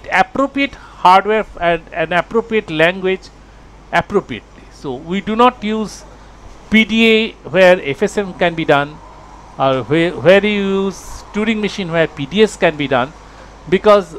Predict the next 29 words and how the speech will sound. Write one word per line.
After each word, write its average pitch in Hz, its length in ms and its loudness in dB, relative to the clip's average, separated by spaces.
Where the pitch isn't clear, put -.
we 214 220 -4
want 190 320 2
efficient 147 540 -6
things. - 280 -20
One 277 260 4
thing 349 140 -2
I 320 100 2
must 269 340 2
tell 196 180 6
you, 180 240 -2
yes, 147 220 -8
one 226 220 2
thing 285 160 0
I 262 140 6
must 233 280 2
tell 202 120 6
you, 185 360 0
this 226 280 -4
is, 269 320 -2
uh, 175 320 4
oh, 170 420 -2
uh, 147 440 -10
wh-, 220 380 0
what 269 200 4
is 269 180 -6
the, 180 220 -6
what 233 200 2
is 233 140 -6
this? 285 240 0